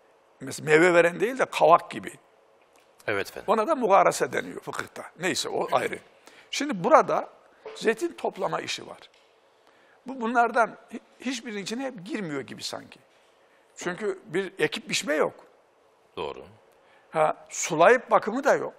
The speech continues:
Speaker 2: O da yok.
Speaker 1: Sadece toplama var. Burada şimdi <clears throat> iki türlü değerlendirebiliriz. Bir, toplayıcı ecirdir, yani işçidir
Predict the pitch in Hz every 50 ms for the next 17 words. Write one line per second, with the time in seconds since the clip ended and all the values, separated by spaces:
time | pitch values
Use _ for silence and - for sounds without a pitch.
0 | - - - - - - - - - _ _ _ _ _ _ _ _ - - 220
1 | 220 196 254 330 - - - 240 247 - 294 277 254 247 233 202 139 - - -
2 | - - - _ _ _ _ _ _ _ _ _ _ _ _ _ _ _ - 262
3 | 302 311 330 226 - - 254 226 190 - - - - - _ _ _ - 240 -
4 | 139 - - - _ _ _ _ _ _ _ _ _ _ _ _ _ _ _ _
5 | _ _ _ - - - _ - 208 - 247 214 - - 185 160 147 131 143 143
6 | 139 131 127 131 127 127 120 123 120 117 135 160 196 - - - - - _ _
7 | _ _ _ _ _ _ _ _ _ _ _ _ _ _ _ _ _ _ _ _
8 | _ _ _ _ _ _ - 185 214 185 - - - - - - _ - 185 196
9 | 190 - 220 202 190 175 151 185 240 208 - - _ _ _ _ _ _ _ _
10 | _ - 165 170 151 151 190 226 254 233 180 254 233 220 226 151 160 147 151 147
11 | 151 - 165 135 - - - 240 - - 247 - - -